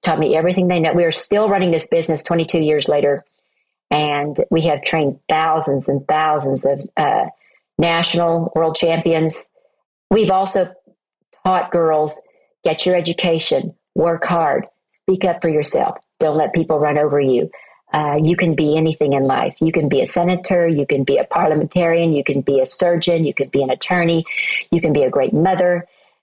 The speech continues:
You can do anything you want with your life." So in the meantime, while I was teaching girls to be great gymnasts, I was teaching them to be great champions in life. And right now I'm training five hundred gymnasts, uh, every day.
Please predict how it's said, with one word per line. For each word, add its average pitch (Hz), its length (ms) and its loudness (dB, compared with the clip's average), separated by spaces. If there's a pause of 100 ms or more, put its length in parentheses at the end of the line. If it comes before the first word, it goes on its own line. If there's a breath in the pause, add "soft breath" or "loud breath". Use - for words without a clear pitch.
(180)
You 170 160 4
can 156 180 0
do 156 180 0
anything 190 440 0
you 170 120 2
want 151 200 0
with 156 100 -2
your 147 140 2
life." 135 280 0
So 170 380 0 (240)
in 220 80 2
the 214 80 2
meantime, 226 460 0
while 170 120 2
I 165 120 2
was 156 120 0
teaching 170 360 0
girls 160 240 2
to 160 80 -2
be 151 100 0
great 143 260 0
gymnasts, 147 480 -2
I 151 120 -2
was 147 140 0
teaching 151 260 -2
them 143 100 0
to 139 80 -2
be 139 160 0
great 139 240 0
champions 143 460 -2
in 139 80 0
life. 139 280 -2 (380 loud breath)
And 190 340 2 (220 loud breath)
right 180 140 2
now 202 140 0
I'm 202 100 -2
training 202 240 0
five 185 200 0
hundred 196 240 0
gymnasts, 202 440 0 (640)
uh, 165 320 2
every 180 220 2
day. 208 300 0